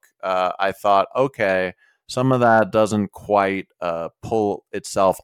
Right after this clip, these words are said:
off in the ways that it does in other portions of the book."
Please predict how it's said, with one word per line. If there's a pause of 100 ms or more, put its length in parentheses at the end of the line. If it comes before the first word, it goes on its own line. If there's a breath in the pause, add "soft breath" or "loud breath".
off
in
the
ways
that (220)
it
does
in
other
portions
of
the
book."